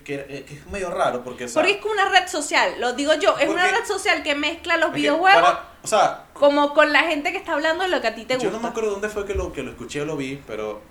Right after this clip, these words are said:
Speaker 1: al, o sea, a, a, no hay nada más aburrido que ver una persona jugando y no eres tú. Pero a pesar,
Speaker 2: Ok.
Speaker 1: a pesar de esa premisa, yo puedo, yo puedo, o sea, no voy a
Speaker 2: Pero
Speaker 1: decir,
Speaker 2: porque
Speaker 1: no es que
Speaker 2: eso
Speaker 1: yo voy a
Speaker 2: no
Speaker 1: dedicar,
Speaker 2: tendrá
Speaker 1: no,
Speaker 2: sentido el fútbol,
Speaker 1: claro,
Speaker 2: el
Speaker 1: pero es
Speaker 2: fútbol.
Speaker 1: que yo no voy a estar, ya digo, yo, a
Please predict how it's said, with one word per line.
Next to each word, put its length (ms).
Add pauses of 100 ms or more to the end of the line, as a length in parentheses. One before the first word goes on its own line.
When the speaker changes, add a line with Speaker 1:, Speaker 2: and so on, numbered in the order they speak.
Speaker 1:
al, 200 (120)
o 60
sea, 280 (400)
a, 40
a, 40
no 100
hay 100
nada 280
más 260
aburrido 640
que 80
ver 160
una 160
persona 540 (540)
jugando 760
y 140
no 80
eres 180
tú. 220 (600)
Pero 160
a 60
pesar, 320
Speaker 2:
Ok. 60
Speaker 1:
a 40
pesar 280
de 80
esa 180
premisa, 540 (640)
yo 200
puedo, 440
yo 160
puedo, 160
o 160
sea, 140
no 80
voy 80
a 20
Speaker 2:
Pero 220
Speaker 1:
decir, 80
Speaker 2:
porque 260
Speaker 1:
no 80
es 60
que 40
Speaker 2:
eso 80
Speaker 1:
yo 60
voy 100
a 20
Speaker 2:
no 60
Speaker 1:
dedicar, 200
Speaker 2:
tendrá 180
Speaker 1:
no, 80
Speaker 2:
sentido 360
el 60
fútbol, 380
Speaker 1:
claro, 240
Speaker 2:
el 60
Speaker 1:
pero 120
es 60
Speaker 2:
fútbol. 120
Speaker 1:
que 60
yo 60
no 120
voy 120
a 20
estar, 400
ya 160
digo, 260
yo, 220
a 160